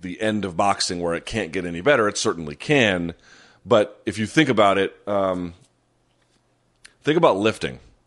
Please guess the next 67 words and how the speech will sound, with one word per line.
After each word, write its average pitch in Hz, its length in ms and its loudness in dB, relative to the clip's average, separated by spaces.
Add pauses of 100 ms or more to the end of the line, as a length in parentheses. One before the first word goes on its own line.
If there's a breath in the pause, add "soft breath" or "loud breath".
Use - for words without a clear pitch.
(440 soft breath)
right? 101 220 2
This 107 60 -2
is 104 80 -6
the 104 40 -2
way 104 120 6
I, 98 60 4
I 87 120 -4
don't 85 400 -8
know 98 200 -2
if 92 40 -6
this 87 120 -8
is 82 60 -12
the 87 60 -8
best 87 240 -4
explanation, 87 460 -6
but 87 60 -4
this 90 100 -4
is 87 60 -6
the 87 40 -8
one 87 140 -2
I'm 82 60 -6
going 80 180 -6
to 73 80 -12
give 76 180 -10
you. 67 220 -12 (320 soft breath)
If - 60 -8
you 151 120 6
are 139 80 8
a 113 80 8
novice 110 480 4
lifter, 85 480 -2 (500 soft breath)
and 95 120 -6
you 104 60 -2
begin 107 260 -2
to 104 100 -4
lift 95 340 -2
for 95 180 0
about 92 160 2
a 85 60 -4
year, 82 360 -4
you're 92 160 -6
gonna 104 140 -2
make 95 240 -4 (420 soft breath)
pretty 160 260 2
substan-, 107 360 0
if 110 80 0
you, 110 100 0
if 110 100 -2
you 104 60 -4
do 120 120 2
it 113 40 2
right, 92 260 2
you 98 80 -4
know, 92 60 -4
you 80 120 -8
sleep 101 280 -2
right, 98 220 4
you 80 80 -6
eat 87 120 -6
right, 92 260 0
you 78 80 -10
hydrate 92 340 -2
right, 90 340 -2 (240 soft breath)
you 85 100 -10
have 90 300 -8
good 101 160 -2
programming, 104 600 2